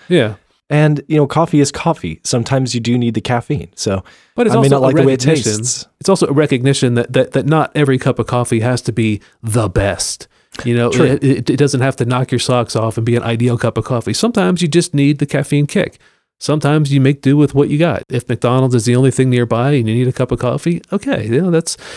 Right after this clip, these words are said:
Speaker 1: it's okay. You, your, your expectations are low and they're usually met, and that's okay.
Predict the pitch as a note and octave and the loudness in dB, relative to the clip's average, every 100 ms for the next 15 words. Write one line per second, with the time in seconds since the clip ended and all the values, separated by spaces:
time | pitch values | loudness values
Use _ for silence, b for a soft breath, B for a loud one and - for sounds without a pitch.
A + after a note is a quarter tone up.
0 | B D3+ F#3 F3+ A3+ C3+ A2+ C3+ C3+ C#3+ | B -2 2 2 2 2 2 2 2 2
1 | C3+ D#3 F3+ - C#3+ C#3+ C#3+ C#3+ B2+ A#2+ | 4 2 2 -2 0 2 2 2 2 2
2 | A#2+ C3+ D#3+ - B2+ B2 B2 A#2 A#2+ A2 | 2 2 0 -2 -4 -4 -4 -2 0 0
3 | A2+ A2 G#2+ A2 C#3+ - E3 E3 F3+ F#3+ | 0 0 0 0 0 -4 -6 -4 -4 -2
4 | A#3+ G#2+ | -2 -4